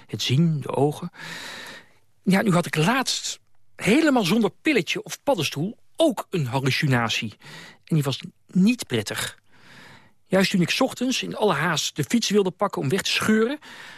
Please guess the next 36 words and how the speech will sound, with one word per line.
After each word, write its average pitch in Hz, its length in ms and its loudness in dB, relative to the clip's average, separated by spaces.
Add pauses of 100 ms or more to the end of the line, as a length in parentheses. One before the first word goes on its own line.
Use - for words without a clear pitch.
(120)
zag 190 160 -2
ik - 80 -2
in 185 60 2
het 147 120 -2
centrum - 680 -2
van 196 140 -2
mijn 165 120 2
gezichtsveld 156 600 -2
een 165 180 -2
heel 269 220 0
klein 202 320 -2
kristalletje. - 800 -4 (120)
En 156 100 -6
het 147 140 -6
kristalletje 156 580 -2 (280)
schitterde 226 680 0 (380)
en 147 220 -6
draaide 196 720 0 (360)
en 127 200 -2
wentelde 170 340 2
om 135 120 -2
zijn - 200 -4
as... - 420 -4
en 160 240 -6
werd 147 200 -8
steeds - 240 0
groter 208 560 0 (640)
en 170 140 -8
vervormde 208 500 0
tot - 180 -6
een, 120 160 -4 (280)
tot - 160 -4
een 107 80 -10
grote 185 420 0
sikkelvormige 139 960 0
maan... 160 520 0